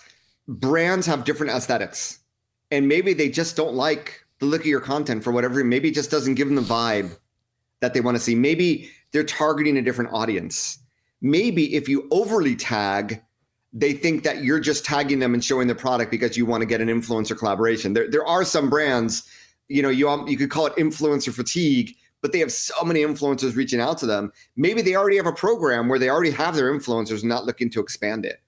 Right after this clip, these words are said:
So, you know, I, I, first of all, I wouldn't, you know, tag and post about a brand in order to work with them.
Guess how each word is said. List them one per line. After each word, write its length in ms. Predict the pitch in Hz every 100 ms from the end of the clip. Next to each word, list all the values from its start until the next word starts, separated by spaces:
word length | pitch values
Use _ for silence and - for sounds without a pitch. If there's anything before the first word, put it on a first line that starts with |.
| _ _ _ -
So, 580 | - 165 147 143 120 - _
you 120 | 131 160
know, 80 |
I, 160 | 156 156 -
I, 100 | 170
first 240 | - 196 190
of 40 |
all, 60 | -
I 60 |
wouldn't, 420 | 156 208 220 180 - -
you 120 | 151
know, 220 | 160 131 -
tag 420 | - 160 165 160
and 160 | 131 123
post 300 | 160 165 156
about 180 | 135 120
a 60 |
brand 360 | 101 120 123 117
in 80 | 113
order 220 | 117 117
to 80 | 107
work 260 | 110 120
with 140 | 107 85
them. 240 | 87 95